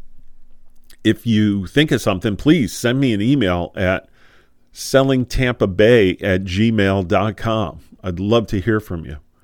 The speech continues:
But the three reasons that I came up with is that the builder just prefers not to cooperate with realtors. And I can tell you from my extensive experience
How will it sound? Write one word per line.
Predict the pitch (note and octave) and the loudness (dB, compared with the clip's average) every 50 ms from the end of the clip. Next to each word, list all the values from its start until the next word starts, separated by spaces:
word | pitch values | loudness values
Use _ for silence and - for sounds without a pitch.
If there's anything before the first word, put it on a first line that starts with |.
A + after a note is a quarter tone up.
| _ _ _ _ _ _ _ _ _ - | _ _ _ _ _ _ _ _ _ 0
But | - A2 G#2 - | 0 0 2 2
the | A2+ G#2+ | 2 0
three | - - - D#3 D#3 E3+ | 0 2 2 4 4 6
reasons | D#3+ D3+ C#3+ C#3 B2 B2+ A2+ F#2 | 6 6 6 6 4 2 0 0
that | - A2 G#2 | 2 4 4
I | G#2 A2+ A2 | 4 4 2
came | - - A#2+ A2+ A2 G#2+ | 0 -2 -2 0 0 0
up | G#2+ G2+ - | 0 0 2
with | A2 G#2+ G#2 G2 F2+ - - _ - - _ - - | 2 2 2 2 0 -4 -12 _ -20 -20 _ -10 -2
is | - A2+ G#2+ F#2 F#2+ | 2 2 2 4 4
that | G#2 G2 F#2 - | 4 2 2 2
the | - F#2+ | -2 -4
builder | D#2 - A2 A#2 C3+ C#3 B2+ B2+ A#2+ | 0 2 4 6 6 6 6 4 4
just | G2 G2 G2+ F#2 - - | 4 2 0 0 -2 -6
prefers | - F#2+ - - A2 G2 F#2+ F2+ F2+ | -8 -10 -6 -4 0 0 0 0 0
not | F#2+ G2 F2+ F#2+ F2+ | -2 -2 -2 -2 -2
to | - - F#2+ | -4 -4 -6
cooperate | - - - E2+ D#2+ D#2+ F2 F#2 - A#2 A#2 A#2+ A#2+ | -6 -4 -4 -2 -2 0 0 0 2 4 2 2 2
with | - A#2 A2+ - | 0 -2 -4 -2
realtors. | - A#2 A2+ A2+ A2+ - - B2 A#2 A2+ A#2 - _ _ _ _ _ - _ _ _ _ - | 0 2 2 2 2 0 -2 -4 -4 -6 -8 -12 _ _ _ _ _ -20 _ _ _ _ -2
And | A2 G#2+ | 0 2
I | A2+ A#2+ | 2 2
can | A2 - A#2 G2+ | 0 0 -2 -4
tell | - - A#2 C#3+ C#3+ | -4 -4 -2 2 2
you | C3+ A2 G2 | 2 2 2
from | - - G#2+ F#2+ | -2 -4 -4 -4
my | F#2 F#2 F2+ | -2 -4 -4
extensive | C#2 C2 - - - - - - _ - C#3 D3 C#3+ C3 - A2+ F#2+ E2+ F2+ | -4 -8 -10 -12 -12 -12 -12 -10 _ -8 -6 -6 -6 -6 -4 -4 -4 -4 -4
experience | F2+ E2 - - - - G2 F#2+ F2+ F2+ F2 F2+ F2 F2 - | -6 -8 -8 -10 -8 -4 -4 -2 -2 -4 -4 -8 -10 -12 -14